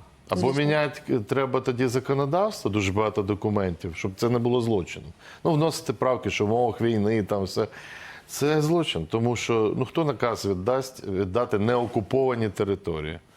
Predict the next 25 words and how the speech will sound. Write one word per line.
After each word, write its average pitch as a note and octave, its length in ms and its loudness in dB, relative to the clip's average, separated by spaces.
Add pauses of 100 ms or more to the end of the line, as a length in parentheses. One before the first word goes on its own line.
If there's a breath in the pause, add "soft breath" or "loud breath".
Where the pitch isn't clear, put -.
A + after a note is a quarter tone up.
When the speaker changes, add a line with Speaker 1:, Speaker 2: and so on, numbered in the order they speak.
Speaker 1:
Це C3+ 160 -2
в B2+ 80 -2
Конституції C#3+ 680 -2
порушення, E2+ 480 -6
розумієте? G#2 440 0 (920 loud breath)
Тут D3+ 340 0 (200)
є C#3+ 180 4
така C3 220 2
історія, F2+ 640 0 (400)
цинічно A#2+ 520 0
кажучи, F#2 540 -2
якщо G2 320 0
під - 240 -6
тиском C3 420 -2
ворога A2 460 0
ці A2+ 160 -2
території A2+ 600 2
адміністративні G2 840 0
Донецької G2 520 0
області F2+ 460 -2
відійшли G2 440 0
б G2 80 0
росіянам, D3 580 0
окуповані F2 580 -2
були, E2+ 340 -8